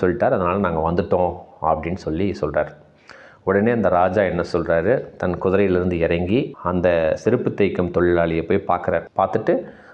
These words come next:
"ஐயா, நீங்க மிகப்பெரிய உதவி செஞ்சீங்க. ஏன்னா செருப்பு வந்து வரும்பொழுது இந்த மாதிரி பிஞ்சிருச்சு, வெயில் வேற அதிகமா அடிக்குது, நான் ஊரை சுத்தி பார்க்கலான்னு வந்தேன், நீங்க மிகப்பெரிய செயல் எனக்கு செஞ்சிருக்கீங்க. So, உங்களுக்கு என்ன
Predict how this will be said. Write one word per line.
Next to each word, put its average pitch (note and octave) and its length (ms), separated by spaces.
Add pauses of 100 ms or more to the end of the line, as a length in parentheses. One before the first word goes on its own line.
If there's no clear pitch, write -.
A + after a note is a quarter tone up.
"ஐயா, A#2+ 200
நீங்க G2 240
மிகப்பெரிய A2+ 500
உதவி G#2 260 (120)
செஞ்சீங்க. D#2+ 520 (260)
ஏன்னா F#2+ 280 (540)
செருப்பு A2+ 460
வந்து F2 880
வரும்பொழுது F#2+ 480
இந்த E2 140
மாதிரி F2 280
பிஞ்சிருச்சு, E2 360
வெயில் F#2+ 240
வேற G#2+ 200
அதிகமா F2+ 340
அடிக்குது, D2+ 540 (380)
நான் F2+ 140
ஊரை A2 220
சுத்தி G#2+ 260
பார்க்கலான்னு F2+ 420
வந்தேன், D#2+ 420 (360)
நீங்க F2+ 160
மிகப்பெரிய A#2+ 480
செயல் G#2 280
எனக்கு G2+ 340
செஞ்சிருக்கீங்க. D#2+ 640
So, - 260
உங்களுக்கு G#2+ 300
என்ன C3 360